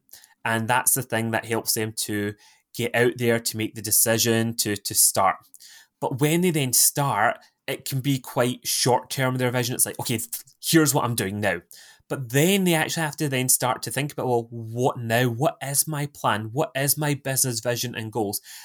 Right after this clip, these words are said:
And that's actually where it can get quite scary for people, because we don't know what we don't know. So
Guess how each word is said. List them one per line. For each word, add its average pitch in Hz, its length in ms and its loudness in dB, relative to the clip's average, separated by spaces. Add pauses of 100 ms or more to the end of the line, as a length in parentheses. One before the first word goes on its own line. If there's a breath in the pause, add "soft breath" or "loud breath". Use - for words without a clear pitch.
(120)
And 131 220 0
that's 147 380 2
actually 165 400 0
where 113 560 2 (240 loud breath)
it 113 160 -8
can 147 280 -2
get 160 200 -2
quite 113 280 -2
scary 233 400 0
for 143 160 0
people, 110 300 -2
because 113 560 0 (160)
we 139 80 -6
don't 117 240 -2
know 117 160 -2
what 107 240 -4
we 107 120 -4
don't 101 240 -8
know. 131 300 0 (380 loud breath)
So 156 320 4